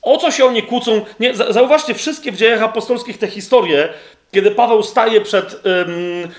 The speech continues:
no, z wyjątkiem Sergiusza Pawła, który się nawrócił. Ale pamiętacie, cała ta reszta często mówi, że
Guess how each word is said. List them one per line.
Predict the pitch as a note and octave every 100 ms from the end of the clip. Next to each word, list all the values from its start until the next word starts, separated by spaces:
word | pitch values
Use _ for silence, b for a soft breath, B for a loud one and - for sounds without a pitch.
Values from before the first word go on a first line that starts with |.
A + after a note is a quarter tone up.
| G#3+
no, |
z | G#3+
wyjątkiem | A3 B3+ B3 A#3
Sergiusza | G3 F#3 G#3+ A3
Pawła, | B3+ G3+ F3
który | - D#3
się | F3
nawrócił. | E3+ D3 C#3+ D3+ C3+ B -
Ale | F#3
pamiętacie, | C4+ C#4 B3
cała | C4 B3 A#3+
ta | A3+
reszta | B3+ B3+ B3+
często | B3+ B3 C4
mówi, | A#3 A#3 A3+
że | G#3 A3